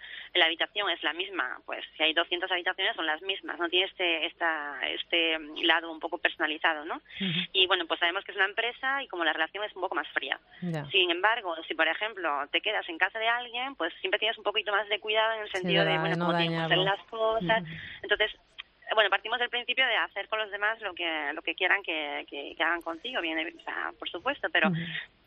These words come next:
Speaker 1: normalmente hay, hay muy buen, muy buen
Speaker 2: Sí.
Speaker 1: ambiente, o sea, en cuanto a entendimiento. De hecho, las pruebas son los comentarios que tenemos tras, tras cada alquiler, que, mm, que incluso la gente,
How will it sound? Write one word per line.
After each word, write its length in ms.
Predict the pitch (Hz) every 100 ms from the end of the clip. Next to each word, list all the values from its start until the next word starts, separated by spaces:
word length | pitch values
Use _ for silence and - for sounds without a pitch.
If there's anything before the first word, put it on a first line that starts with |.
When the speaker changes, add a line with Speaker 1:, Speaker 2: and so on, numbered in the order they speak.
| _ _ _
Speaker 1:
normalmente 580 | 208 202 220 240 254 277
hay, 220 | 202 175
hay 140 | - 208
muy 200 | 208 202
buen, 640 | 190 180 180 175 170 170
muy 160 | 175 190
buen 720 | 185 180 170 165 156 156 -
Speaker 2:
Sí. 100 | - 190
Speaker 1:
ambiente, 380 | 208 196 208
o 40 | 208
sea, 100 | 165
en 80 | 160
cuanto 260 | 156 160
a 340 | 147 143 135 143
entendimiento. 720 | 175 185 175 185 196 202 226
De 140 | 180
hecho, 180 | 165 -
las 140 | 165 -
pruebas 340 | - 175 190
son 120 | - 165
los 100 | 170
comentarios 460 | 170 156 151 165 175
que 100 | 165
tenemos 320 | 160 170 170
tras, 360 | - 151 147 151 - - - - -
tras 160 | 165
cada 160 | - 175
alquiler, 540 | 185 180 170 190 220 -
que, 300 | 170 156 147
mm, 420 | 143 135 135 107
que 80 | 175
incluso 240 | 170 185
la 120 | 156 147
gente, 480 | 175 190 196 196